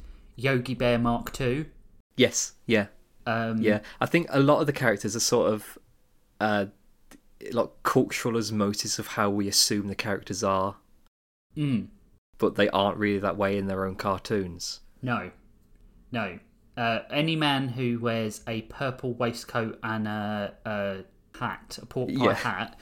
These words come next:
Speaker 2: <laughs>
Speaker 1: really needs to really care about flash and
Speaker 2: Yes,
Speaker 1: style.
Speaker 2: yeah. He's a stylish guy. I mean, it was the
Speaker 1: Yeah.
Speaker 2: seventies, wasn't it? So
Speaker 1: Yeah. <laughs> Well, uh, especially because, um, purple hats in the seventies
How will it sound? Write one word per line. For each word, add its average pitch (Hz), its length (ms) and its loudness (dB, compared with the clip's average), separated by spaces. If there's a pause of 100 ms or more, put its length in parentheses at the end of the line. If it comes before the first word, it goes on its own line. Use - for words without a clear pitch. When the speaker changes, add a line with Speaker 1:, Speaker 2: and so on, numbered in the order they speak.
Speaker 2:
<laughs> - 120 -10
Speaker 1:
really 123 480 2
needs 117 380 0
to 107 420 -2
really 107 420 -4
care 107 300 -2
about 101 500 -4
flash - 580 -6
and 95 360 -8 (360)
Speaker 2:
Yes, 143 180 8
Speaker 1:
style. 98 400 -2
Speaker 2:
yeah. 165 220 2 (840)
He's 143 140 -2
a 143 40 -2
stylish 139 520 4
guy. 147 180 6
I - 40 6
mean, 135 220 4
it 185 80 0
was 196 160 2
the - 60 0
Speaker 1:
Yeah. 127 280 2
Speaker 2:
seventies, 87 360 -6
wasn't 120 260 -6
it? - 60 -16 (160)
So - 120 -2
Speaker 1:
Yeah. 240 160 0 (580)
<laughs> 160 260 -4
Well, 165 360 8
uh, 185 300 0
especially 220 420 -2
because, 151 640 -2 (100)
um, 127 540 0 (380)
purple 190 540 2
hats - 880 -4
in 127 160 -2
the 127 80 -2
seventies 107 880 -4